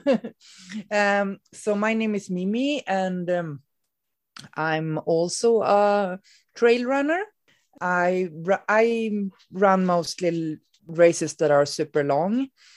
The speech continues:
usually longer than a hundred K and up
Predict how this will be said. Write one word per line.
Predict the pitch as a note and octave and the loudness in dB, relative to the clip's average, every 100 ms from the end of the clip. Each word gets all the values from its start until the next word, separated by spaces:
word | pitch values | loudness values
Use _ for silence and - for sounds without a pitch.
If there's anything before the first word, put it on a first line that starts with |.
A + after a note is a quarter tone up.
| - - - | -20 -20 -12
usually | E3+ D#3+ - E3 D#3 D3+ | -8 -8 -4 2 4 6
longer | D3+ C#3+ D3 D3 | 4 2 2 2
than | C#3+ C#3+ C#3+ | 2 0 0
a | |
hundred | D3 D3 C#3 C#3 - C#3+ | -6 -2 -2 -2 -6 -8
K | - D3+ C#3 D3 D3+ D3+ - _ _ _ - | -4 0 2 2 2 0 -4 _ _ _ -6
and | D3+ D3 C#3+ | -4 -2 0
up | - D3 | 2 0